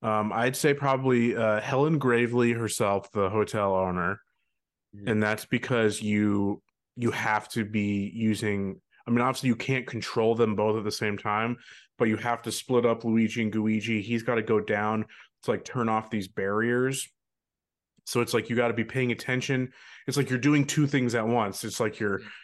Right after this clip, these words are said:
Speaker 1: navigating Gooigi, trying to flip these switches. You're trying to not get zapped by the barriers that you're trying to turn off that are s-, that's going up on the upper level. It's like these, like, energy wall things.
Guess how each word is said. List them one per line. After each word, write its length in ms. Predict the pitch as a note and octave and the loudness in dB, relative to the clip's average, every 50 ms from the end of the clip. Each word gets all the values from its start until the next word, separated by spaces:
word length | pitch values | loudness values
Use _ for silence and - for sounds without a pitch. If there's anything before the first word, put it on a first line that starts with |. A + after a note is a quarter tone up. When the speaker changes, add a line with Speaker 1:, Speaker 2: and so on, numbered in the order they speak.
| - _ A2 | -12 _ -2
Speaker 1:
navigating 520 | A2+ B2+ C3+ C3+ C#3 C#3+ D3 C#3+ C#3+ C3+ | 0 0 0 0 0 0 2 2 2 2
Gooigi, 300 | C3 B2+ C3 B2 C3 A#2+ | 2 2 2 2 0 -2
trying 280 | - - B2+ A#2+ A#2 A2+ | -4 -2 -2 -2 -2 -4
to 60 | - | -8
flip 240 | - - D3 C#3+ C#3+ | -4 -2 0 0 2
these 200 | C#3+ C3+ B2+ - | 0 -2 -2 -2
switches. 520 | - C3 B2+ B2+ - C3+ C3 B2 A2+ - - - - - - - - _ _ | 0 0 0 0 0 0 0 0 -2 -4 -10 -18 -20 -20 -20 -20 -20 _ _
You're 240 | - B2+ B2 A#2 A2+ | -4 0 0 2 0
trying 260 | A2+ - C#3+ C3+ B2+ | 0 0 0 0 0
to 80 | A#2+ A#2 | 2 2
not 300 | A#2 B2 B2 C3 C3+ - | 2 2 0 0 -2 -2
get 140 | D3+ C3+ A#2 | -4 -4 -4
zapped 460 | A2 G#2+ B2+ B2 B2 B2+ - - - | -2 0 0 2 2 0 -4 -4 -2
by 140 | B2+ A#2+ A#2 | -2 0 0
the 80 | A2 | 0
barriers 600 | G2+ - B2 B2+ B2+ B2+ B2+ B2 B2+ B2 A#2 B2 | 0 2 2 4 4 4 4 4 4 2 2 0
that 80 | C3+ B2+ | 0 0
you're 100 | A#2+ A#2 | 0 -2
trying 240 | - - C3 B2 A#2+ | -2 -2 -2 0 0
to 80 | A2+ A2 | -2 -2
turn 340 | - - C3+ B2+ A#2+ A#2+ | -4 -4 -2 0 0 2
off 460 | B2 B2+ B2 A#2 A2+ A2 A2 - - - _ _ _ _ _ _ | 2 2 2 2 0 0 -2 -6 -14 -20 _ _ _ _ _ _
that 120 | B2 A#2 | 2 4
are 160 | A#2 A2+ A2+ A#2+ | 4 4 2 2
s-, 260 | - - - - - | -2 -4 -6 -6 -6
that's 220 | E3+ C3+ A#2+ - - | -4 -4 -4 -4 0
going 320 | - A#2+ A#2+ A#2 A2+ A#2 | 0 2 2 2 2 0
up 140 | A2+ - B2 | 0 0 -2
on 120 | A2 G#2+ | -2 -2
the 80 | G#2+ G#2+ | -2 -2
upper 340 | - A#2 A#2+ - - B2+ A#2 | -4 -4 -4 -2 0 0 2
level. 520 | A2 G#2+ G2+ F#2+ G#2 G#2 G2+ G#2 G2+ - | 4 2 2 2 2 2 2 2 0 -2
It's 100 | - - | -6 -4
like 140 | B2 A#2 A2 | -4 -4 -4
these, 160 | - A2+ G2+ | -4 -6 -4
like, 160 | A2+ G#2 G#2+ - - | -2 -4 -4 -4 -4
energy 420 | B2 B2+ B2+ B2 A2+ A2 A2+ G#2+ | -2 0 0 0 0 0 -2 -2
wall 440 | G#2+ G2+ G2 G2 G2 G2 G2 G2 G2+ | -2 -2 -4 -2 0 0 0 0 -2
things. 560 | - - A2+ G2+ G2 G2 G#2 G#2 G2+ - - | -2 -4 -4 -4 -2 -4 -4 -6 -8 -10 -12